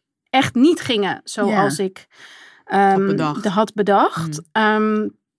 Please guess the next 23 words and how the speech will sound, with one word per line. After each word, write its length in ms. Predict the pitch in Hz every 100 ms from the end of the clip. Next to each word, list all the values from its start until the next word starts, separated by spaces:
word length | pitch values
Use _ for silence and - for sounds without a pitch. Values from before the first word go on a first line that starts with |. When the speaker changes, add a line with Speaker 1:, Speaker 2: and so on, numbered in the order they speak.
| _ _ _ _ -
Speaker 1:
en 200 | 302 330
dus 200 | 320 -
ook 140 | 175
heel 360 | 190 247 359 370
erg 200 | 226 220
daarin 360 | 214 214 202 202
vastliep, 460 | 247 254 - 156 -
hè. 120 | 277
Die, 420 | 233 208 - -
ik 100 | -
heb 140 | 196 -
vier 160 | 202
miskramen 480 | 214 277 - 240 233
gehad. 360 | - 208 208 - - - - - _
En 420 | 220 220 214 208 - _ _ _ -
de 480 | 208 220 208 208 185
verwerking 680 | - 208 214 302 285 247 214
daarvan 540 | 202 202 214 214 277
ging 340 | - 226 220
niet 220 | 220 240 -
echt 220 | 208 -
helemaal 300 | 202 202 202
soepel. 460 | 269 269 262 320